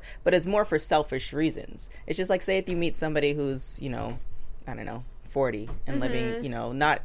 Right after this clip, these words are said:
Speaker 1: contributing to the household and they're just living off of their parents still. Kinda creepy. So I
Speaker 2: Mm-hmm.
Speaker 1: think the, the reasoning behind it was selfish. However, I do think how she, um, dealt with Grover and the whole situation and almost being, um, the yin, the yin to,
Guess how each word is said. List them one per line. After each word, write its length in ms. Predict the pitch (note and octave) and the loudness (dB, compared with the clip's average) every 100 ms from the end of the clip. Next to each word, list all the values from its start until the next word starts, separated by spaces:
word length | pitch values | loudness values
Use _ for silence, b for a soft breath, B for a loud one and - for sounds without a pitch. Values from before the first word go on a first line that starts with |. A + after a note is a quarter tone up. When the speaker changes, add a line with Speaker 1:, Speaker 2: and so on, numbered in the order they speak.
| - | -6
Speaker 1:
contributing 520 | - C3 D#3 C#3+ C3 | -6 -2 -2 -2 -2
to 80 | C#3 | 0
the 100 | B2+ | 2
household 420 | C#3 C3 - B2 | 2 2 2 0
and 120 | B2+ C3 | 0 -2
they're 80 | |
just 180 | B2+ B2 | -2 -2
living 260 | C3+ C3 B2+ | -2 0 -2
off 140 | B2 | -4
of 80 | A#2 | -4
their 100 | A#2 | -4
parents 340 | - C3 G2+ - | -4 -4 -6 -6
still. 240 | G#2 - b b b - | -8 -6 b b b -12
Kinda 220 | - E3 | -4 -4
creepy. 380 | - C3 - - - B B C#4+ | -2 -4 -6 -10 -12 B B 0
So 120 | C#4 | 4
I 100 | D#3+ | 4
Speaker 2:
Mm-hmm. 80 | - | 6
Speaker 1:
think 320 | F3 - - | 2 0 -4
the, 80 | - | -4
the 140 | D3 D3+ | 2 4
reasoning 420 | D3+ F3 D#3+ D3 | 6 4 2 0
behind 340 | C3+ C#3+ C3 | -2 -2 -4
it 80 | B2 | -4
was 200 | B2+ B2 | -4 -4
selfish. 500 | - C3+ - - - B B | 0 0 0 -4 -6 B B
However, 420 | - E3 G3 D#3+ | 8 10 10 12
I 100 | D3+ | 10
do 160 | D3 D#3+ | 10 8
think 280 | E3 D#3 D3+ | 10 8 8
how 160 | D3+ C3 | 6 4
she, 340 | - D3 C3+ | 2 2 2
um, 500 | A#2+ B2+ A#2+ A#2 A2 - - | 2 0 0 -2 -6 -10 2
dealt 220 | E3 D#3 | 8 8
with 160 | C#3 - | 8 4
Grover 480 | D3 D3+ C3+ B2+ - B B | 6 6 6 2 -2 B B
and 160 | - D3 | 0 0
the 40 | |
whole 140 | C3+ C#3 | 2 0
situation 600 | - D3+ D3 C#3 - C#3 | 0 0 4 4 4 -4
and 100 | C3 | -2
almost 380 | C#3+ C#3 C3+ - | 0 0 -2 -2
being, 420 | C#3 C3+ B2+ B2+ B2 | 0 0 -2 -4 -4
um, 400 | B2 A#2+ B2 B2 - - - | -2 -2 -6 -8 -12 -16 -2
the 80 | D3 | 0
yin, 600 | C#3 C#3 C#3+ - C#3 B2+ G#2+ | 2 4 4 2 -6 -4 -2
the 80 | |
yin 340 | C3+ D3 D3 C#3+ | 0 2 2 0
to, 400 | - C3+ C3 | -2 -2 -2